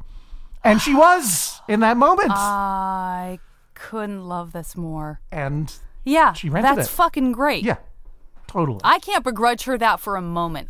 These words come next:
Speaker 2: I'm, I'm very happy that all of that went down the way it did, and I wouldn't want anyone else living in Joni's old house
Speaker 1: Right.
Speaker 2: than the person who,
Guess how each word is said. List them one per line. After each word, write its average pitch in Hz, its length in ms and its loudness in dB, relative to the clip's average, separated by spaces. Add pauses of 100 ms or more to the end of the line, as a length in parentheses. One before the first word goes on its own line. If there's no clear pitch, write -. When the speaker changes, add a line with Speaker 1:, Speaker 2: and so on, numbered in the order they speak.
Speaker 2:
I'm, 233 240 2
I'm 226 320 0
very 254 440 0
happy 214 540 -2 (380)
that 196 180 -2
all 202 300 2
of 185 60 -4
that 185 200 0
went 180 160 -6
down 165 200 -2
the 165 60 -8
way 160 180 -8
it 156 80 -12
did, 147 340 -10 (100)
and 185 140 -4
I 196 220 4
wouldn't 160 300 -8
want 147 200 -6
anyone 139 320 -10
else 135 240 -12
living 139 320 -14 (300)
in 170 120 -6
Joni's 143 380 -8
old 117 200 -12
house 120 380 -8
Speaker 1:
Right. 262 300 -2
Speaker 2:
than 147 440 -8
the 180 140 -8
person 180 440 -6
who, 156 360 -12